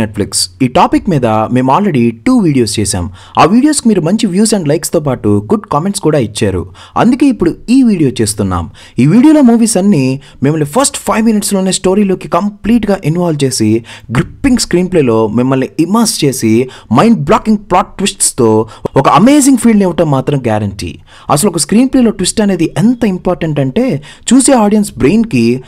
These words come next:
స్క్రీన్ ప్లేలో వచ్చే ట్విస్ట్ ఒక ఇంపాక్ట్ని ఇన్స్టాంట్గా జనరేట్ చేస్తుంది. ఆ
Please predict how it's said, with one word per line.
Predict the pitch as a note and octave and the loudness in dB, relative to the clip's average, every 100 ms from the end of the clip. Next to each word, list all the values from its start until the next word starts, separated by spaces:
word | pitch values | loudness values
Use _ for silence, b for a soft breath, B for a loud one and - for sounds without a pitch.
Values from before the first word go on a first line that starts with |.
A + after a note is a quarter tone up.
| B | B
స్క్రీన్ | - A3 C4+ | -2 2 4
ప్లేలో | B3+ A3+ E3+ | 4 4 2
వచ్చే | D3+ C3 | 0 -4
ట్విస్ట్ | F#3 G3 - - - | -2 -2 -4 -4 -2
ఒక | - - A3+ | -2 2 2
ఇంపాక్ట్ని | A3 A#3+ G#3 - B2 B2 | 2 -2 -2 -2 -2 0
ఇన్స్టాంట్గా | G3 A#3 - A3 A#3 G#3 E3 C#3+ | 0 -2 -4 -2 -2 -2 -2 -2
జనరేట్ | C3 A#2+ - | -2 -2 -2
చేస్తుంది. | G#2+ G#2+ G2 F2+ E2+ - | -4 -2 -2 -4 -6 -6
ఆ | - | -2